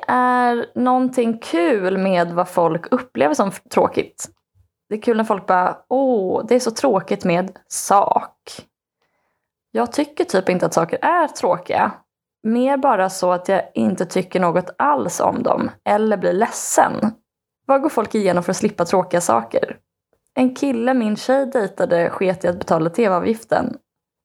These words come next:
Inte på grund av politik, utan bara för att han tyckte att just den räkningen var så tråkig, vilket gjorde att han hamnade hos kronofogden. Kronofogden. Eller att man inte tvättar och så har man inga kläder.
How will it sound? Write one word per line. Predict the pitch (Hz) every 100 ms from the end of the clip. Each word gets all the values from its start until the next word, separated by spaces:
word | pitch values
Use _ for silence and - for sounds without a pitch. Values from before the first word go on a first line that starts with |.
| -
Inte | 240 220
på | 226 262
grund | 220
av | 180
politik, | 175 185 185 277 277 277 -
utan | - 214 202 190
bara | 208 175 160
för | 160
att | 170
han | 175
tyckte | 170 202 - 160
att | 160 -
just | - 190 190 - -
den | - 214 226 220
räkningen | 196 160 - 165 165
var | -
så | -
tråkig, | 165 233 220 165 - 220 127 - _ _ -
vilket | 180 190
gjorde | 180 175
att | 165
han | 170
hamnade | 180 180 165 -
hos | 165
kronofogden. | 165 208 185 170 170 202 185 - - - 220 _ _ _ _ _ _ -
Kronofogden. | 190 170 170 185 - 71 - _ _ _ _ _ _ _ _ _ _ _ _ _ _ _ - - - -
Eller | 214 220
att | 226
man | 226
inte | 226 185
tvättar | - 220 - - - -
och | 185
så | 190
har | 196
man | 196
inga | 190 170
kläder. | 170 196 196 190 - 226